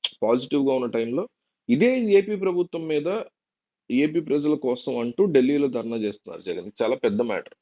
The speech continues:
ఎందుకంటే, నిన్నటి వరకు అందరి మైండ్స్‌లో ఈ, ఆ, నంద్యాల, మన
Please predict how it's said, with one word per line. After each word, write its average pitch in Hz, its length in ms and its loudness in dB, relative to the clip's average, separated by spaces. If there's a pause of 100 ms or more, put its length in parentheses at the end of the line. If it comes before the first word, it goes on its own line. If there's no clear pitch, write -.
(560)
ఎందుకంటే, 120 380 2 (500)
నిన్నటి 113 340 0
వరకు 123 260 0 (200)
అందరి 117 260 0
మైండ్స్‌లో 117 560 0
ఈ, 113 160 2 (800)
ఆ, - 160 -6
నంద్యాల, 104 500 2 (140)
మన 90 140 -6